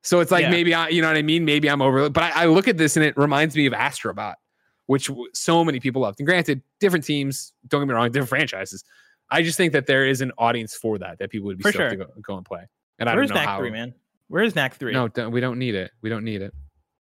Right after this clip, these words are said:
Speaker 1: We don't
Speaker 2: You
Speaker 1: need
Speaker 2: don't
Speaker 1: it.
Speaker 2: need it. You don't need it.
Speaker 1: Uh, I have breaking news, ladies and gentlemen.
Speaker 2: Whoa.
Speaker 1: Uh, Blessing, we are free to officially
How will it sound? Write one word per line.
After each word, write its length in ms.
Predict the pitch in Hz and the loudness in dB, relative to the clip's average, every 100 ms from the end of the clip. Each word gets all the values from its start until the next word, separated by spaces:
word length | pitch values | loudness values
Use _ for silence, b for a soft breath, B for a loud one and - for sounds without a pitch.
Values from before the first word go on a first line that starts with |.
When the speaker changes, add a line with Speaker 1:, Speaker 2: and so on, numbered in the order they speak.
| _ _ _ _ _ _ _ _ _ - | _ _ _ _ _ _ _ _ _ -14
Speaker 1:
We 60 | 107 | -8
don't 100 | 104 | -4
Speaker 2:
You 0 | |
Speaker 1:
need 60 | 104 | -2
Speaker 2:
don't 100 | 113 | -2
Speaker 1:
it. 80 | 113 | -4
Speaker 2:
need 80 | |
it. 120 | 117 117 _ - | -8 -14 _ -12
You 160 | 139 139 | -4 -2
don't 160 | 113 | -2
need 140 | 110 113 | -6 -8
it. 140 | 113 _ _ _ _ | -10 _ _ _ _
Speaker 1:
Uh, 60 | 123 123 | 2 2
I 60 | 123 | 2
have 260 | 135 139 110 | 0 -2 0
breaking 380 | 131 139 135 117 | 0 0 -2 -4
news, 520 | 117 101 87 - - _ _ _ _ _ _ _ | -4 -6 -10 -16 -18 _ _ _ _ _ _ _
ladies 240 | 107 98 101 | -6 -6 -6
and 100 | 101 | -10
gentlemen. 380 | 101 95 95 - _ _ - | -10 -10 -12 -16 _ _ -12
Speaker 2:
Whoa. 260 | 123 120 113 | -8 -4 -4
Speaker 1:
Uh, 140 | 107 | -4
Blessing, 460 | 107 131 - 104 101 | -2 -2 -2 -8 -4
we 160 | 120 | -2
are 100 | 120 | -2
free 560 | 117 - 127 139 185 202 _ _ _ _ _ _ _ _ - | -4 -6 -4 -2 -4 -6 _ _ _ _ _ _ _ _ -8
to 120 | 131 | -4
officially 680 | 127 - 147 165 160 160 | -2 0 0 0 0 -2